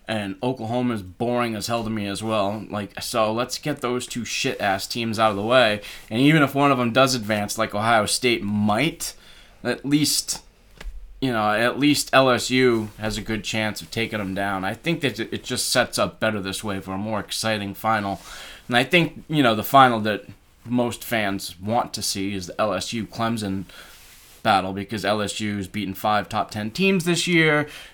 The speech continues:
Uh, looks, and that's, and that's m-, makes them an all-time team. You know, they, they've played so well this year. They're undefeated. They're gonna have the Heisman Trophy quarterback.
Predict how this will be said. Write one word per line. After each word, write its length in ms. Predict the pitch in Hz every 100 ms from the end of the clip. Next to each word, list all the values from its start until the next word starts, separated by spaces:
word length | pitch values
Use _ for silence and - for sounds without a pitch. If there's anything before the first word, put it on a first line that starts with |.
| -
Uh, 180 | 104 101
looks, 340 | 120 123 -
and 160 | 107 120
that's, 320 | 135 - -
and 100 | 135
that's 280 | 135 127 - -
m-, 220 | 131 131
makes 280 | 127 135 -
them 180 | 127 120
an 60 |
all-time 640 | - 127 123 123 127 123 107
team. 480 | - 135 104 85 104
You 100 | 110
know, 300 | 107 95 104
they, 200 | - 110
they've 300 | 98 107 98
played 280 | - 117 104
so 200 | - 123
well 240 | 120 117 110
this 220 | 107 -
year. 260 | 110 113
They're 140 | 107 98
undefeated. 680 | 110 123 - 120 120 117
They're 120 | 107 104
gonna 160 | 98
have 100 | 107
the 80 | 101
Heisman 320 | 117 123 123
Trophy 280 | - 120 127
quarterback. 580 | - 117 117 117 110